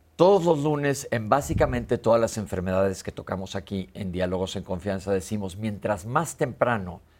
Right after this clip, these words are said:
se detecte una pa-, patología, una enfermedad, va a ser más fácil tratarla. Y aquí, en cáncer, esto es mucho más importante. ¿Por qué, doctor?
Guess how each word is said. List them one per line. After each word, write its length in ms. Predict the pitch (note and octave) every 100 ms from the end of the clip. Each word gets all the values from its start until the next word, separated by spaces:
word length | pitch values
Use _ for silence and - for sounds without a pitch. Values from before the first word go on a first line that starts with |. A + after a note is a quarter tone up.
| _
se 120 | - A2
detecte 500 | G2+ - A#2 - A#2+
una 300 | A2 G#2+ -
pa-, 100 | -
patología, 640 | - G#2 G#2 G2 - A#2+
una 160 | A2+ A#2
enfermedad, 680 | A2 A2+ F#2+ F#2 A2 B2+ - - _ G2+
va 80 | A2
a 40 |
ser 180 | - A2
más 240 | G#2 G2+
fácil 300 | - F#2+ F#2+
tratarla. 520 | G2+ G2 G2+ F#2 F#2+ -
Y 140 | G#2
aquí, 400 | F#2+ - D3+ C#3
en 160 | A2+ G2
cáncer, 460 | - A#2 G2 A2 A2 - -
esto 260 | G2+ -
es 140 | A#2 A#2+
mucho 320 | A#2 A2+ A2
más 240 | G#2 G2+
importante. 640 | A2 F#2+ F#2+ - F#2 E2+ - _ _
¿Por 160 | - A#2+
qué, 140 | A#2+
doctor? 280 | F#2+ - -